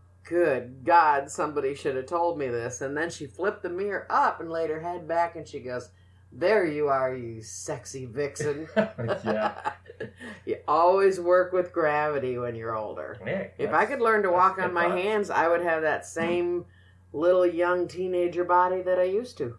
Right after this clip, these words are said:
Speaker 2: Yeah, if you learn to walk on your hands, though, then your arms and your hands would be as sore as your legs and feet are in the morning.
Speaker 1: <laughs> That's true.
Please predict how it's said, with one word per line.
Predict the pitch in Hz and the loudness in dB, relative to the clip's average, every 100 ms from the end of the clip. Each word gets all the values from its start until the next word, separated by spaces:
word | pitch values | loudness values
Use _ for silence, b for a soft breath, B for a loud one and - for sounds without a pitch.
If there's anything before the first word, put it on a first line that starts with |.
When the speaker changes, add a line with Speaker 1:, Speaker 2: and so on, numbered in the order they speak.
| - | -14
Speaker 2:
Yeah, | 107 107 | -8 -8
if | 92 - | -8 -12
you | 123 | -10
learn | 120 123 | -8 -6
to | |
walk | 110 110 - | -4 -4 -4
on | 95 | -8
your | 87 82 | -10 -14
hands, | 113 123 127 - | -12 -12 -12 -12
though, | 123 127 - - | -8 -8 -10 -18
then | 104 101 | -8 -6
your | 98 95 90 - _ _ _ _ | -6 -8 -10 -14 _ _ _ _
arms | 107 113 123 135 - - | -2 0 0 -6 -14 -10
and | 98 | -8
your | 95 85 | -6 -8
hands | 120 113 113 - | -10 -10 -10 -12
would | 90 | -12
be | 82 87 | -12 -8
as | 90 | -8
sore | - 98 95 92 | -8 -4 -4 -4
as | 85 | -8
your | 87 | -10
legs | 85 98 85 | -6 -6 -8
and | 82 - | -16 -20
feet | - 110 107 | -12 -10 -8
are | 85 85 | -8 -8
in | 85 | -10
the | 80 | -12
morning. | 76 78 78 - | -10 -10 -10 -4
Speaker 1:
<laughs> | |
That's | 196 185 185 - - - - - - - | -4 -2 -4 -4 -6 -6 -6 -4 -6 -8
true. | - - 135 | -18 -10 -10